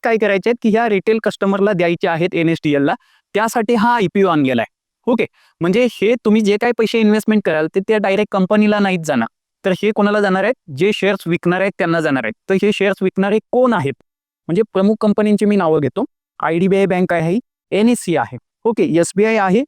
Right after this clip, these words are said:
एचडीएफसी बँक आहे, युनियन बँक of इंडिया आहे. ओके, तर हे काय करणार आहेत की त्यांच्याकडे जी एनएसटीएलची होल्डिंग आहे ती थोडीफार खाली करणार आहेत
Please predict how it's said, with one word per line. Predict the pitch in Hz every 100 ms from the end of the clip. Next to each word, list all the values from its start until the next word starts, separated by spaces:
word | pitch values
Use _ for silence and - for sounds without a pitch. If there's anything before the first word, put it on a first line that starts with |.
| -
एचडीएफसी | 170 160 196 208 214
बँक | 185 185 185
आहे, | 180 226 -
युनियन | 151 165 175 214 202
बँक | 185 190 196
of | 185
इंडिया | 185 165 175
आहे. | 127 123 - _ _
ओके, | 233 180 - _ _ -
तर |
हे | 226 - 220
काय | 262 247
करणार | 214 170 175
आहेत | 202
की | 240
त्यांच्याकडे | 220 190 226 220 233
जी | 202 233 262
एनएसटीएलची | 185 190 214 - 214 214 247
होल्डिंग | 190 185 208 226
आहे | 160 143 190 _ _ -
ती | 233
थोडीफार | 190 190 214 214
खाली | - 175
करणार | 202 185 165
आहेत | 160